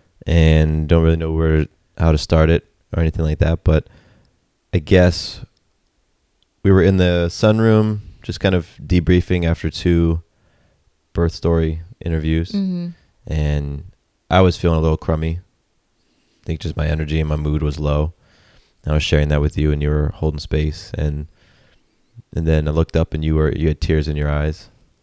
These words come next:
Speaker 2: Yeah.
Speaker 1: You still look like you have some tears in your eyes right now.
Speaker 2: They're in the back of the eye sockets.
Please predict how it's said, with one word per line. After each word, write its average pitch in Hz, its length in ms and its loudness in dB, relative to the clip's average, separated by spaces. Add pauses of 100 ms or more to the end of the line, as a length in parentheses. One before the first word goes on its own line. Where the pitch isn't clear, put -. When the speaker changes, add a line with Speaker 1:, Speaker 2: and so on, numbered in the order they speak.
(120)
Speaker 2:
Yeah. 185 280 -6 (180)
Speaker 1:
You 80 100 -6
still 82 220 0
look 82 120 -2
like 78 160 -6
you 78 100 -4
have 71 100 -4
some 73 120 -10
tears 73 220 -4
in 76 80 -6
your 76 100 -4
eyes 73 140 -4
right 76 80 -4
now. 76 280 -6 (500)
Speaker 2:
They're 196 120 -6
in 185 120 -4
the 175 80 -4
back 165 340 -6
of 175 60 -10
the 180 260 -10 (640)
eye 180 340 -8 (200)
sockets. - 640 -10